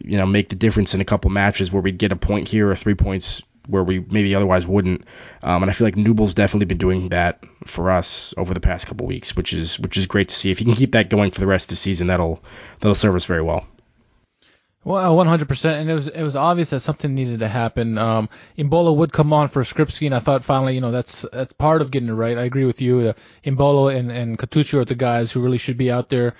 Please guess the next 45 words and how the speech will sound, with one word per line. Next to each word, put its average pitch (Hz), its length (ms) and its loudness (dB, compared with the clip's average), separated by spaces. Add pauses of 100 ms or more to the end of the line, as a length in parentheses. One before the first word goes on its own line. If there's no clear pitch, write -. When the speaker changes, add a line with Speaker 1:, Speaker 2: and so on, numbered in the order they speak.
(280)
Speaker 2:
Not 143 160 2
only 143 360 4
they 127 120 -4
have 131 140 0
the 117 80 -2
pace, 151 440 0
but 123 100 -2
they 127 140 0
seem 170 180 0
like 139 100 0
they 131 100 -2
have 127 120 0
the 127 80 -6
most 117 160 -2
hunger 123 280 -2
at 107 120 0
the 113 60 -2
moment, 113 300 0
at 123 60 -2
least 151 480 0
from 135 180 -4
the 110 100 -2
striker 113 460 0
position. 117 640 0
So, 120 240 -2 (380)
uh, 123 160 -2
to 135 100 -4
have 147 140 2
Embolo 147 360 2
come 139 220 0
on 131 220 2
at, 120 360 -2
at 117 60 -8
the 120 60 -12
forty-fifth 127 480 0
minute 120 280 0 (280)
for - 180 -2
Skripski, 120 640 0 (340)
um, 113 520 0 (320)
it 151 80 -2
was, 139 180 2
it 127 140 -2
was 135 160 -2
at 139 60 2
least 151 220 0